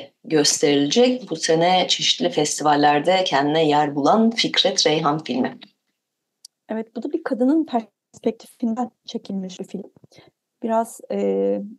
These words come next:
Speaker 2: o tarafıyla böyle Fikret Reyhan'ın daha önce yaptıklarından daha farklı bir yerde duruyor diyebiliriz. E, yani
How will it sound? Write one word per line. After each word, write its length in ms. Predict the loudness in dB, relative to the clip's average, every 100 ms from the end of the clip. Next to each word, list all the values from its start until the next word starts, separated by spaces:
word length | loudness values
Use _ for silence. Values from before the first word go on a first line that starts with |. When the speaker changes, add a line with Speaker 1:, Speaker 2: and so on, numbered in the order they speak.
| _
Speaker 2:
o 100 | -14
tarafıyla 720 | -6 -6 -6 -8 -4 -4 -6 -10
böyle 220 | -8 -8
Fikret 400 | -8 -12 -14 -10
Reyhan'ın 360 | -10 -8 -6 -2
daha 180 | 0
önce 140 | 0 -2
yaptıklarından 680 | -4 -8 -8 -4 -2 -2 -2
daha 200 | -4 -8 -6
farklı 280 | -6 -4 -4
bir 60 |
yerde 320 | -4 -4 -6 -8
duruyor 360 | -6 -4 -4
diyebiliriz. 680 | -6 -6 -6 -10 -8 -10 -14 _ -20 _ -20 _ _
E, 60 | -8 -6 -6 -8 -12 -18 _ -16
yani 360 | -12 -12 -14